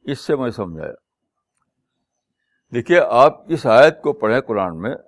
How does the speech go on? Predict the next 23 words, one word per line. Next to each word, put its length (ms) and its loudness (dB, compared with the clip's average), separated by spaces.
تو 160 -2
آپ 180 -4
لگے 300 0
کہ 140 -6
بھائی 200 -6
اس 120 -12
نے 100 -14
بہت 200 -10
صحیح 200 -4
کرٹیسائز 500 -4
کیا 140 -8
کہ 60 -6
رسول 460 -6
اللہ 200 0
نرم 180 -2
دل 180 -8
تھے 140 -4
اور 180 -4
قرآن 220 -4
خود 240 -4
کہہ 80 0
رہا 200 0
ہے 60 -12